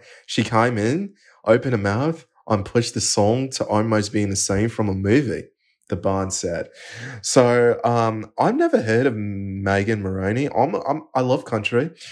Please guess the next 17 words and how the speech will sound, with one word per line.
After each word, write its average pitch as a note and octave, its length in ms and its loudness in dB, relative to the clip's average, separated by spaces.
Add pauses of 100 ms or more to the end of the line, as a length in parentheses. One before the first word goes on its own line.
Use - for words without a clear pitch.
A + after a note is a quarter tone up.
(220)
Old A2+ 140 2
Dominion A2 340 -2
is A2 140 -6
one G#2+ 140 0
of G#2 40 -4
my G#2 140 -4
favourite G2+ 500 0 (140)
country G2+ 560 -2
bands G2 480 -2
right G2 240 2
now. A2+ 340 0 (560)
Um, G2 200 2
currently, A#2 520 0 (140)
I B2 200 0
reckon B2 420 -2
they C3 180 -2
would, G#2 360 0